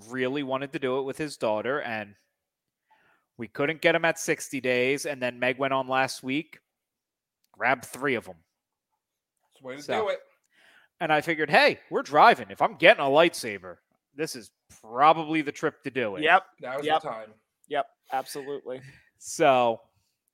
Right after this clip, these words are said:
Speaker 1: I'll be building a lightsaber. I don't know what I'm gonna build. We'll find out.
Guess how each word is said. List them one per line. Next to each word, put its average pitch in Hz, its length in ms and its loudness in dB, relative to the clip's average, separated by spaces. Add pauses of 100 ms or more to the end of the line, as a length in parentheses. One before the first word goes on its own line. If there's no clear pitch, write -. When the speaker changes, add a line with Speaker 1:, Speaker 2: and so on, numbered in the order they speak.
(560)
Speaker 1:
I'll 131 100 -2
be 123 120 -6
building 139 400 -6
a 139 40 -6
lightsaber. 151 540 -2
I - 40 -4
don't 107 140 -6
know 107 60 -8
what 107 160 -6
I'm 113 80 -10
gonna 120 180 -8
build. 127 300 -2
We'll 262 140 -8
find 330 360 -4
out. 381 320 0